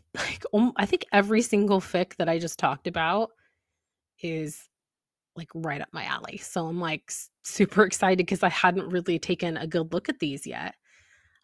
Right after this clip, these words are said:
Um, and I'm sorry I didn't have a chance to kinda give my reactions to each one. I am recording this at the last <laughs> minute, and I just am trying to get it done and out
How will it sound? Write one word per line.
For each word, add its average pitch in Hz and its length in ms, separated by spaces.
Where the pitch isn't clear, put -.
Um, 190 640
and 214 80
I'm 208 80
sorry 240 280
I - 20
didn't 233 160
have 214 120
a 190 40
chance 180 320
to 180 100
kinda 165 220
give 160 320
my 160 180
reactions 151 680
to 196 80
each 196 280
one. 185 440
I 156 100
am 156 140
recording 170 500
this 170 240
at - 140
the 170 100
last 151 340
<laughs> - 0
minute, 214 540
and 165 300
I 147 340
just 170 220
am 160 80
trying 165 300
to 180 60
get 151 200
it 151 260
done 156 240
and 151 160
out 143 300